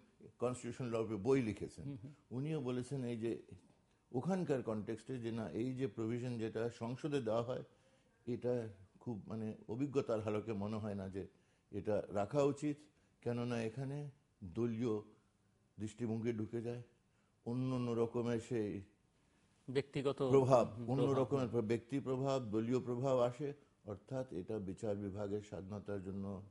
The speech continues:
Speaker 1: সহায়ক না, এবং আমাদের অন্য,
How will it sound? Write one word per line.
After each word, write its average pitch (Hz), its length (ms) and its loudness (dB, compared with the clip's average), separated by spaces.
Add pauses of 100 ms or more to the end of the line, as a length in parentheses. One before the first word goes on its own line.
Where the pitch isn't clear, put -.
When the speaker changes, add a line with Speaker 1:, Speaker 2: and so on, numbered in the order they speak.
Speaker 1:
সহায়ক 131 400 -2
না, 139 180 -10 (720)
এবং 117 360 -4 (760)
আমাদের 104 420 -2
অন্য, 107 380 -2